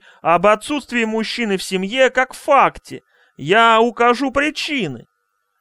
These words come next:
И одной из самых серьёзных причин безотцовщины я считаю рост числа абортов.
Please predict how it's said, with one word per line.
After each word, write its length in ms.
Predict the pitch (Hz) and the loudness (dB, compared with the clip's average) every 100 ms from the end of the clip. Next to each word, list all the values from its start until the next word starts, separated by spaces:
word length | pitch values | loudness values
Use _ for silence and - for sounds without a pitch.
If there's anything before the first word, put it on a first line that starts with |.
| _ | _
И 100 | 139 | 0
одной 420 | 165 202 262 247 | 2 2 2 2
из 120 | 214 | 0
самых 420 | - 254 254 220 - | 0 2 2 0 -4
серьёзных 600 | 208 226 247 190 175 - | -6 0 2 2 -2 -4
причин 420 | 190 196 240 185 | -4 -4 -6 -2
безотцовщины 920 | 170 156 165 - 285 269 - 165 131 _ _ _ | -2 0 -2 -2 0 0 -2 -10 -10 _ _ _
я 220 | 147 196 | -2 0
считаю 540 | 196 226 214 233 196 | 0 -6 0 4 4
рост 400 | 185 208 269 262 | 4 4 4 2
числа 580 | - 202 - 214 226 226 | -4 -6 -2 2 4 4
абортов. 640 | 233 254 202 139 123 - | 0 2 2 0 -6 -18